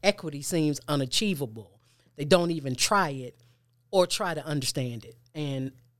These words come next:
<clears throat> we have got to reach a point where we understand that equitable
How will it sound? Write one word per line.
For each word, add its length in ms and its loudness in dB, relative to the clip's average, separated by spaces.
<clears throat> 340 6
we 140 4
have 280 2
got 380 -2
to 440 -6
reach 220 -4
a 60 0
point 360 0
where 160 2
we 180 -4
understand 720 -4
that 300 -10
equitable 720 -2